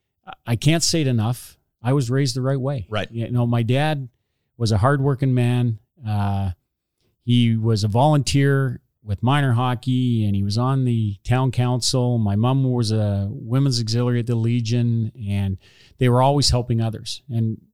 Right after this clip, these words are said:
Speaker 1: as a youngster, you see that all the time, and you just think that's the way it's supposed to be.
Speaker 2: Sure.
Speaker 1: So when I went to some of these teams, uh, I really felt that that was important. And I knew that, you know,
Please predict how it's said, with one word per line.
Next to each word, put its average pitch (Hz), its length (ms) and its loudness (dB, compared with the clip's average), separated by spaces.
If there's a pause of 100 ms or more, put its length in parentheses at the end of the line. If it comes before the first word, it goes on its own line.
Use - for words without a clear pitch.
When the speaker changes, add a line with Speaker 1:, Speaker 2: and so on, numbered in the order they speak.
(140)
Speaker 1:
as 123 160 0
a 117 40 0
youngster, 123 400 0
you 110 140 -2
see 170 240 0
that 117 180 0
all 101 160 -2
the 104 60 -2
time, 131 260 -4
and 110 80 2
you 107 60 0
just 120 220 -2
think 123 180 -6
that's 110 240 -6
the 117 80 -8
way 110 140 -4
it's 107 100 -8
supposed 110 300 -4
to 113 60 -6
be. 135 180 -2
Speaker 2:
Sure. 110 240 -2 (400)
Speaker 1:
So 127 480 2 (440)
when 135 160 2
I 139 80 4
went 175 280 2
to 147 100 0
some 139 260 2
of 127 60 2
these 117 420 0
teams, 127 760 0 (320)
uh, 113 480 -2 (400)
I 110 80 -6
really 127 580 2 (420)
felt 120 340 2
that 127 120 -2
that 117 160 0
was 123 140 0
important. 175 480 -2 (160)
And 113 120 -2
I 113 60 0
knew 147 320 4
that, 131 400 0 (840)
you 120 100 0
know, 117 300 0